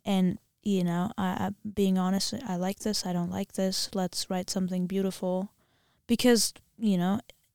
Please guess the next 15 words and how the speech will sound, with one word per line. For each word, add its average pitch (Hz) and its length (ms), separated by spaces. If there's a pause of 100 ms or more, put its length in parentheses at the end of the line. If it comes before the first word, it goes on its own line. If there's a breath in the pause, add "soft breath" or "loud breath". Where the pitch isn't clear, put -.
(320)
being 320 240
an 240 100
artist 214 460 (720)
is - 320 (340)
already 247 420
so 190 440
hard. 175 320 (340)
Being 220 140
a 214 40
songwriter 208 460
is 196 120
already 226 360
so 190 380
hard. - 420 (800)
Um, 185 640